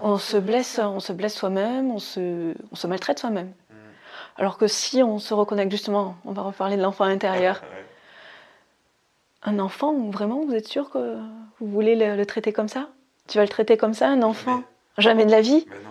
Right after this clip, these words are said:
Speaker 1: Et pourtant, on se traite comme ça.
Speaker 2: Ouais.
Speaker 1: Alors, euh,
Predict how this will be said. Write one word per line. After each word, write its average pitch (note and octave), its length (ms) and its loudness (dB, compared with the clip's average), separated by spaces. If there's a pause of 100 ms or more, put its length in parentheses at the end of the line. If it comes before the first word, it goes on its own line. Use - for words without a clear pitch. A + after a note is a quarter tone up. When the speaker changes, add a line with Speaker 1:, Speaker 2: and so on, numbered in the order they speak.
(100)
Speaker 1:
Et - 60 -6
pourtant, A#3 360 -2
on G3+ 60 0
se G#3 100 -4
traite - 240 -6
comme F#3+ 160 -6
ça. - 240 -12 (340)
Speaker 2:
Ouais. - 60 -20 (800)
Speaker 1:
Alors, F#3 320 -6
euh, F3+ 1040 -8